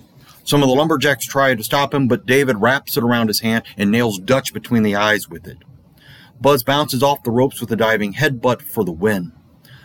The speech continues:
David climbs into the ring with a television title belt. He nails Buzz with the title belt and drapes it over his body. As Dutch gets back to his feet, David levels him with a clothesline.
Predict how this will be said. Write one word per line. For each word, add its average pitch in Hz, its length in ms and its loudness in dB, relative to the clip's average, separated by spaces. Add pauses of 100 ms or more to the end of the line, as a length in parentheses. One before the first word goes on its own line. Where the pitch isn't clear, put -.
(100)
David 147 360 2
climbs 135 320 0
into 131 120 2
the 120 80 0
ring 127 240 2
with 110 160 -2
a - 20 -18
television 107 480 0
title 101 300 -2
belt. - 240 -14 (540)
He 151 120 2
nails 151 420 0
Buzz 139 560 0
with 110 120 -8
the - 60 -20
title 139 340 0
belt 123 240 0 (120)
and 123 140 2
drapes 123 280 2
it - 60 -4
over 107 200 2
his 92 100 -2
body. 95 400 -6 (640)
As 113 160 0
Dutch 143 360 0
gets 139 180 -2
back 135 320 -2
to 127 100 -2
his 113 140 0
feet, 120 480 -2
David 123 340 2
levels 113 380 2
him 101 80 -2
with 95 100 -4
a 98 60 -14
clothesline. 98 680 -4